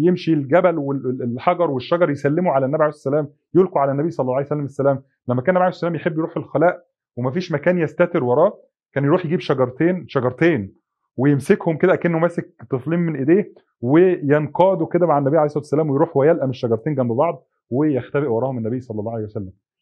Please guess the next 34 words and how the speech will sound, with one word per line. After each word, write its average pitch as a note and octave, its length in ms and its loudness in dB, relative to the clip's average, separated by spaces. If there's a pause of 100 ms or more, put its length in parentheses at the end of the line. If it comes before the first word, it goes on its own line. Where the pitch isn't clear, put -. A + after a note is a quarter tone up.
كل D3 220 0
ده E3 60 0
قدام C3+ 280 -4
أعين B2+ 240 -6
الصحابة. G#2+ 480 -6 (320)
كل C#3 200 -4
دي، D3+ 120 -2
كل F3 200 -2
المعجزات C3 460 -2
دي C#3 120 -4
عشان C#3+ 260 -8
توصل A#2 380 -8
لنا D3 120 -4
هنا، C3+ 200 -6 (340)
وعشان A2+ 260 -2
ما D3 60 -4
حدش D#3 320 -4
يبقى C3 200 -2
عنده D#3+ 180 -2
شك F3 320 -4
أبدًا C#3+ 380 -4 (280)
في D3+ 100 -4
نبوة C#3+ 340 -6
النبي A#2 300 -4
محمد A2 360 -8
صلى A2+ 180 -8
الله A2 100 -4
عليه G#2+ 100 -6
وسلم. F#2 240 -8 (720)
م-، A#2+ 80 -4
كل G#3 340 0
دي G#3 60 0
معجزات E3 380 -4
حسية، B2+ 440 -6